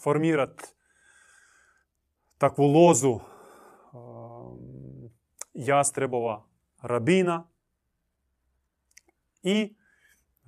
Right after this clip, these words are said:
nametnuti se kao vladar svijeta. Kasnije to preko apostola, takozvanih apostola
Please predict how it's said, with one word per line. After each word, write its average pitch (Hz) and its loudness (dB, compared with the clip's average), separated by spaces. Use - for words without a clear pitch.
nametnuti 160 -2
se 135 -6
kao 131 -2
vladar 123 -2
svijeta. 120 -8
Kasnije 139 -4
to 120 -6
preko 123 -4
apostola, 123 -6
takozvanih 120 -8
apostola 110 -12